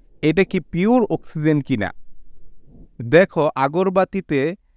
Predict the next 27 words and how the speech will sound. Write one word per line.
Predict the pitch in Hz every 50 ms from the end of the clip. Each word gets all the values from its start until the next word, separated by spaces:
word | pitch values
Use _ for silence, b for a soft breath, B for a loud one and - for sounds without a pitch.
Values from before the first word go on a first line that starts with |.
| _ _ _ _ -
আহ, | 127
normally | 127 131 135 147 160 175 180 190 180 180
এটা | 160 180
এইভাবে | 175 175 165 165 143 127 131 127
আছে, | 120 120 - - 165
যখনই | 151 147 147 147 - 175 165 170
আমরা, | 165 160 156 143 135 123 127 147
আহ, | 180 - - - - - - - - 123 123 123 123 123 120 - - - - 156
অক্সিজেনের | 156 - - 190 190 185 175 180 170
সংস্পর্শে | - - 170 170 156 - - 202 180 - - 185
নিব | 160 139 131 117 131 156
তখন | - - 151 143 - - 180 165
এটার | 165 147 147 175 220 - - _ _ -
আগুন | 113 123 131 143 147 165 165
জ্বলে | 160 147 151 143 127 117
যাবে | 101 107 98 95 95 92 92 - - - - - - -
এবং | 160 185 202 202 180 175 202 220 - - - - - - - -
আগুন | 147 160 180 185 190 202 208 208
জ্বলে | 180 185 185 175 170 151
গেল, | 131 123 107 98 92 - - - - - _
তাই | - 139 143 160 180
আমরা | 190 196 190 185
বুঝতে | 160 156 185 202 - - 254 196
পারলাম | 180 170 147 131 127 135 160 190 262 - _ _ _ _ _ _ _ _ _
এইখানে | 165 175 196 185 - 190 165 156 156 185 226 - _ _ _ _ _ _ -
অক্সিজেন | 175 190 - - - - - 208 185 175 175 190 208 214 170
রয়েছে। | 135 131 127 123 120 110 - - - 104